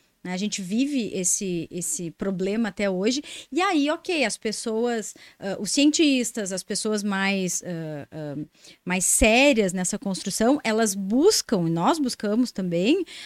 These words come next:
a validação do conhecimento, porque se, se disseminou tanta,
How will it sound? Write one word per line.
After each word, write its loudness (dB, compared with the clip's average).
a 8
validação 6
do 4
conhecimento, 2
porque 2
se, 4
se 2
disseminou 8
tanta, 10